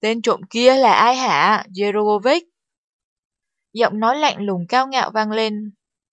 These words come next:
"Tôi không biết, tôi không hề biết, một thanh niên, đừng, đừng, làm ơn, xin làm ơn."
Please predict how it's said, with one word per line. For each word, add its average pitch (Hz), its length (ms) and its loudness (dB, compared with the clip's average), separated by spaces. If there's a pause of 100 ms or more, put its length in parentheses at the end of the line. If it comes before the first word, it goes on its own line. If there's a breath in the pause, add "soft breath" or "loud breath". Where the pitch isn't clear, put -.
(360 soft breath)
"Tôi 226 180 -2
không 247 240 -4
biết, 294 320 -2 (440)
tôi 196 200 0
không 226 180 -2
hề 214 200 -2
biết, 247 300 -2 (340 soft breath)
một 208 200 -4 (180)
thanh 262 260 -8
niên, 269 420 -2 (320 soft breath)
đừng, 233 320 2 (220)
đừng, 254 400 4
làm 233 320 2
ơn, 294 420 2
xin 262 240 -8
làm 220 220 0
ơn." 247 360 0